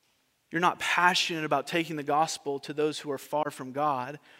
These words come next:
is because you've lost sight of just how amazing Christ's grace is for you. If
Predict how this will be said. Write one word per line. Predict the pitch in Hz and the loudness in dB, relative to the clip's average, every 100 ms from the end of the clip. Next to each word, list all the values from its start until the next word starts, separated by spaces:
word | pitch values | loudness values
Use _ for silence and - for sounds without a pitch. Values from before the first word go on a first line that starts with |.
| - - - - - _ 147 | -20 -20 -20 -20 -20 _ -8
is | 147 | -6
because | 160 - 170 143 | -6 -2 -4 -2
you've | 160 139 | -6 -6
lost | 143 156 202 - | -2 -2 0 -2
sight | - - 160 143 - | -4 -2 0 0 -2
of | 127 | -8
just | 120 147 165 - | -6 -4 -4 -6
how | - 175 | -4 -2
amazing | 147 135 135 147 135 127 | -4 -6 -8 -6 -8 -10
Christ's | 120 - 139 151 - - | -12 -8 -6 -4 -6 -12
grace | - 139 139 139 - | -12 -6 -4 -4 -8
is | 131 117 107 - - _ | -10 -10 -8 -10 -12 _
for | - 123 | -10 -8
you. | 113 107 95 _ _ _ _ _ _ _ _ _ _ _ _ _ _ _ _ _ _ _ - - | -8 -10 -14 _ _ _ _ _ _ _ _ _ _ _ _ _ _ _ _ _ _ _ -20 -8
If | 139 | -8